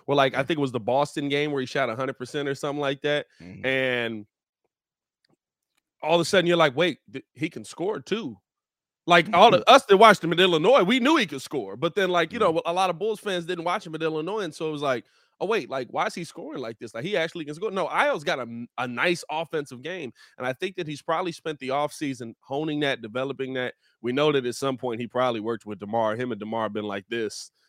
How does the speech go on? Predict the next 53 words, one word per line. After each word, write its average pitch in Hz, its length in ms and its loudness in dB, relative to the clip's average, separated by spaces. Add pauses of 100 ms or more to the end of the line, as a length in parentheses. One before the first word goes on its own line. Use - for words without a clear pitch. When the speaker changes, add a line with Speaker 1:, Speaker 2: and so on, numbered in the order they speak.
(100)
Speaker 2:
Yeah. 92 140 -14
Speaker 1:
<laughs> - 200 -4
the, 220 380 6 (140)
since - 300 8
he 220 120 0
came 185 340 8
in, 180 240 4
so 165 160 -2
he's 147 120 -2
probably 190 300 2
done 156 220 -2
something 160 360 -4
with 135 160 -2
DeMar. 117 420 -4 (400)
Um, 117 720 0 (480)
and 139 160 -2
just, 156 300 -4
and 156 160 -2
just, 170 240 -6
a-, - 180 -4
and 143 300 -4
the 139 120 -4 (100)
thing 233 180 -4
that 226 120 -2
I 170 40 0
always 160 340 -2
pointed 143 380 -8
to 139 120 -10
with 120 100 -6
Ayo 113 420 -4
about 104 260 -6
how 120 240 -2
he 120 140 -10
soaks - 460 -8
up 127 180 -4
knowledge 104 380 -6
and 101 100 -10
how 120 140 -4
he 120 120 -6
soaks 117 380 -8
up 117 160 -2
the 101 80 -12
game 101 320 -8
and 104 80 -10
how 113 140 -8
he 117 80 -10
really 120 260 -4
is 107 100 -4
a 104 60 -14
student 110 420 -8
of 104 60 -8
the 101 80 -12
game 98 360 -12